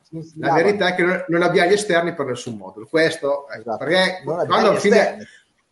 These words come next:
Speaker 2: quando a fine mercato un coglione che è qua presente disse, "Sì, il mercato è stato un ottimo mercato, però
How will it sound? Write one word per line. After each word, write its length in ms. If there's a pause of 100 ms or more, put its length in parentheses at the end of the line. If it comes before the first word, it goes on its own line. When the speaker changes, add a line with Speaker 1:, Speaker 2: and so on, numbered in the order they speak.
(160)
Speaker 2:
quando 260
a 40
fine 280
mercato 600
un 140
coglione 560
che 240
è 60
qua 160
presente 680
disse, 560
"Sì, 140
il 60
mercato 320
è 20
stato 220
un 80
ottimo 240
mercato, 580
però 400